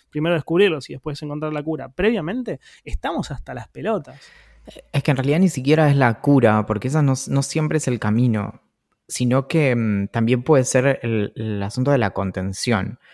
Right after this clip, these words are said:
Speaker 2: Y creo que todo esto tiene que servirnos, o sea, Argentina por, por, no sé, por varios motivos, lo está agarrando bastante tarde, entonces a-, por eso es que podemos saber que hay un montón de cosas que se van a poner súper fuleras en los próximos días,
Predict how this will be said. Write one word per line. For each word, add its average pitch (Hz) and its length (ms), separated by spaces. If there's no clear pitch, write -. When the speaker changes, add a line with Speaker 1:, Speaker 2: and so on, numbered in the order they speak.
Speaker 2:
Y 104 320
creo 151 160
que 131 80
todo 139 320
esto 139 220
tiene 127 240
que 113 80
servirnos, 113 560
o 113 80
sea, 110 220
Argentina 127 1080
por, 107 220
por, 98 240
no 101 100
sé, 107 160
por 98 180
varios 113 260
motivos, 127 400
lo 107 80
está 123 140
agarrando 135 280
bastante 131 320
tarde, 139 240
entonces 127 360
a-, - 180
por 143 120
eso 165 100
es - 40
que 120 100
podemos 107 260
saber 110 200
que - 80
hay 110 80
un 113 80
montón 110 200
de 117 60
cosas 120 220
que - 60
se - 100
van 110 120
a 110 80
poner 107 340
súper 127 400
fuleras 117 600
en 113 60
los 104 100
próximos 110 440
días, 123 400